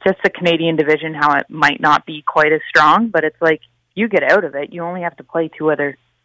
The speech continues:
two other teams that you haven't faced, right? So I think that that's, uh,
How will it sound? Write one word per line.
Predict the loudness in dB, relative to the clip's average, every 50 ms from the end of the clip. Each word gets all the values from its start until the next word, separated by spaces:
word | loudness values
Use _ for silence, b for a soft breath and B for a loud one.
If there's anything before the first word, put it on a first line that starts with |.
| _ _ _ -6 0
two | 2 2
other | 2 2 0 -6
teams | -8 -12 -14 -14 -14 -12
that | -8
you | -4 -4
haven't | -4 -4 -6 -14 _ -8
faced, | -6 -6 -6 -6 -10 -8 -2
right? | 0 0 0 0 -2 -4 -2
So | 0 2 2
I | 0
think | -2 -4 -6 -4 -4 -4
that | -4 -4 _
that's, | 2 2 2 0 -2 -6 -4 0
uh, | 0 2 2 2 2